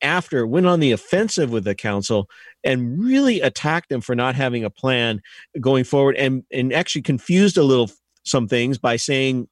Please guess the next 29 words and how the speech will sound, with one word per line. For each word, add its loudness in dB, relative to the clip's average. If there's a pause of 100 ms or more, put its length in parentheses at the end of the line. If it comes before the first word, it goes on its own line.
she 0
was 2
talking -2
about -2
the -4
twenty -2
twenty-one 0
budget, 0
and -6
currently -2
the 0
council -4 (220)
is -2
dealing 0
with -2
a 0
twenty 0
twenty 2
budget -2 (240)
and 0
what 0
to -8
do 2
for -4
the 0
remainder 0
of -4
the -6
year. -6